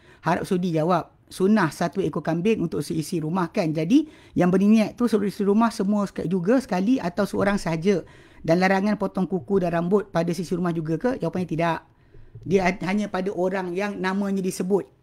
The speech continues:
ketika mana penyembelihan sahaja. Contoh macam, ada se-, Abu, Abu Talha ada, ada share.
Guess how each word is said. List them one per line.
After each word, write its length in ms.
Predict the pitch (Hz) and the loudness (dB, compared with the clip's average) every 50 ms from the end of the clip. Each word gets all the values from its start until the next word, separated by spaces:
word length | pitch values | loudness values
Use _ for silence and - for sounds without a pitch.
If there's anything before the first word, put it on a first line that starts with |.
| _ _ _ | _ _ _
ketika 400 | - 175 165 - 175 - 180 170 | -6 -6 -4 -4 -6 -6 -4 -4
mana 240 | 170 170 208 208 208 | -2 -2 -2 -2 -4
penyembelihan 640 | - 175 180 180 175 175 180 165 180 185 165 311 - - - | -6 -6 -6 -6 -4 -4 -4 -4 -4 -4 -6 -6 -8 -14 -16
sahaja. 560 | - - 160 165 156 160 175 165 156 156 - _ _ _ _ _ _ | -12 -8 -8 -6 -6 -6 -6 -6 -8 -10 -14 _ _ _ _ _ _
Contoh 320 | - - 151 151 - 175 170 | -8 -6 -6 -4 -4 -4 -4
macam, 320 | 160 - 214 262 277 269 | -2 -2 -2 -2 -2 -2
ada 160 | 196 202 202 | -4 -4 -4
se-, 320 | 185 - 196 165 165 - - | -4 -4 -6 -6 -6 -6 -6
Abu, 160 | 165 175 180 | -6 -4 -4
Abu 160 | 175 175 180 | -4 -4 -4
Talha 320 | - 196 196 190 214 185 | -4 -2 -2 -2 -2 -2
ada, 120 | 175 175 175 175 | -4 -4 -6 -8
ada 160 | - 170 175 | -6 -6 -8
share. 320 | 170 - - 180 156 - | -6 -6 -6 -8 -8 -8